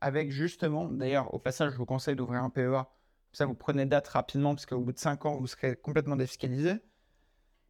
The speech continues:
Même si vous mettez un euro dessus, hein, je vous conseille de le faire aujourd'hui. Comme ça, dans cinq ans, vous, vous êtes vraiment détendu. Ce que je voulais vous dire par là, c'est que à partir du moment où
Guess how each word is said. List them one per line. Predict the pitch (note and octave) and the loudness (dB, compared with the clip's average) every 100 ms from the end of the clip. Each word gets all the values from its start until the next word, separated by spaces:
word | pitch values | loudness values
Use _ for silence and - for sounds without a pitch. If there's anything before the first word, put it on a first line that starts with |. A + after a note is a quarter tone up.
| - | -2
Même | D3+ | -2
si | - D#3+ | 0 0
vous | D3+ | 2
mettez | D3+ D3 D#3+ | 0 2 2
un | D#3+ D#3 | 4 2
euro | D3+ D3 D#3 | 2 2 2
dessus, | C#3 C#3 - F#3 | 0 0 0 0
hein, | D3+ C#3+ | 0 -2
je | C3 | -2
vous | |
conseille | B2+ C3+ D3+ | 0 0 2
de | B2 | 0
le | B2+ | 0
faire | - D3 B2 | 4 4 4
aujourd'hui. | A#2+ B2 B2 F#3+ | 0 0 0 0
Comme | C3+ B2+ | 0 0
ça, | D3 | 0
dans | C3 B2 | 0 0
cinq | C#3 C#3 | 0 0
ans, | D3+ | 0
vous, | B2+ A2+ A2+ A2+ A2+ A#2+ | -2 -4 -4 -4 -4 -4
vous | B2 A#2+ | 0 0
êtes | A#2+ | 0
vraiment | B2 B2 B2 C3 | -2 2 2 2
détendu. | B2+ A#2+ B2 E3+ - _ _ _ _ _ _ _ _ _ _ _ _ _ _ _ _ _ _ - | 2 0 0 -2 -4 _ _ _ _ _ _ _ _ _ _ _ _ _ _ _ _ _ _ -12
Ce | - | 0
que | E3 | 0
je | |
voulais | D#3+ E3 | 4 2
vous | D#3+ | 2
dire | D3+ D3 | 0 0
par | C#3+ C#3 | 0 2
là, | F#3+ G#3+ | 2 2
c'est | - C#3 | -4 -8
que | - D3+ C#3+ B2+ - _ _ _ _ _ - | -4 -2 0 -2 -8 _ _ _ _ _ -2
à | D3 | 2
partir | E3+ - F#3 | 2 0 -2
du | F3 | 0
moment | F3 E3+ E3 C3+ _ - | 0 0 -2 -4 _ -4
où | F3 E3+ | -2 -2